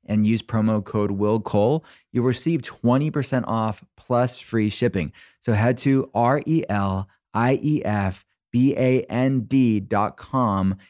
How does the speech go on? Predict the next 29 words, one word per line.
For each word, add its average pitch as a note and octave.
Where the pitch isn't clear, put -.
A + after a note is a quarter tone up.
and G#2
use A#2+
promo A2
code G#2
Will A2
Cole G#2+
for A2+
twenty A2+
percent A#2+
off G2+
plus G#2
free G2+
shipping. F2+
That's F#2
reliefband A2
dot F#2+
com. B2+
Use A2
promo G#2+
code G#2
Will G2
Cole -
for G#2+
twenty G#3+
percent B2
off D#3
plus A2
free F#2+
shipping. -